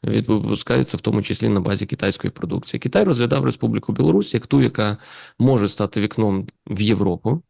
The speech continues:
в Європу для постачання товарів, да? Тому що, в принципі, н-, вона не заплямована участю у війні на рівні власних збройних сил, тому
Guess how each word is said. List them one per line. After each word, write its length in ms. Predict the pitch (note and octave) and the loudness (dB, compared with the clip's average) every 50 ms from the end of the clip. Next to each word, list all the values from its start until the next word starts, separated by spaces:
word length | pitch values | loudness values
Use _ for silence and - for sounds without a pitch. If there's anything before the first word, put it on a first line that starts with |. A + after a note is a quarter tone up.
| _ - | _ -4
в 80 | A2 G#2+ | 0 2
Європу 360 | A2+ A#2+ A#2 A2+ A2 - - | 2 2 4 2 2 0 0
для 120 | - - - | -2 -2 -2
постачання 540 | - - - - - - - A2 G#2+ - | -2 -4 -6 -6 -6 -4 -2 -2 -2 -2
товарів, 400 | - - - - - - - - - - | -2 -2 -2 -2 0 -2 -2 -4 -6 -6
да? 160 | - C#3 D#3+ - _ - - - - - - - - - | -6 -6 -6 -8 _ -20 -20 -20 -20 -20 -20 -20 -10 -2
Тому 200 | - A#2 B2 C3+ | 2 2 4 4
що, 200 | - - A2 G#2+ | 2 2 0 0
в 40 | G2 | 0
принципі, 440 | - - A#2+ A#2+ A2 - - - G#2+ | 0 0 0 2 0 0 0 0 0
н-, 260 | G#2 G#2 G2+ - - - | 2 2 0 -2 -4 -6
вона 340 | - G2+ G#2 G#2+ A2 A2+ G#2+ | -4 -2 2 2 4 4 4
не 200 | G2+ G2+ A2 A2 | 4 4 2 2
заплямована 640 | G2+ A2+ - A2+ A2+ A2 A2+ A2+ A2 G2+ G2 G2 G2 | 0 0 0 0 0 2 2 2 2 2 2 0 0
участю 460 | - A2+ A2 - G#2+ G2 - - A2 | 0 -2 -2 -2 -2 -4 -2 -2 -2
у 40 | F#2+ | -2
війні 280 | F#2 G#2 A2 G#2 G#2 | 0 0 0 0 0
на 100 | G2+ - | 0 0
рівні 260 | G#2 G#2+ G#2 G2 G2 | 0 -2 -2 -2 -2
власних 400 | F#2+ G2 G2+ G2+ - - G2+ F2+ | 0 0 0 0 0 -2 -4 -4
збройних 400 | G2 G2+ G#2 G#2+ G#2+ A#2 B2+ C#3 | -2 0 0 2 2 2 0 0
сил, 200 | - - G#3 G3+ | 2 2 0 2
тому 380 | - - B2+ B2+ C3 B2+ A#2+ - | 2 2 2 2 2 2 0 -2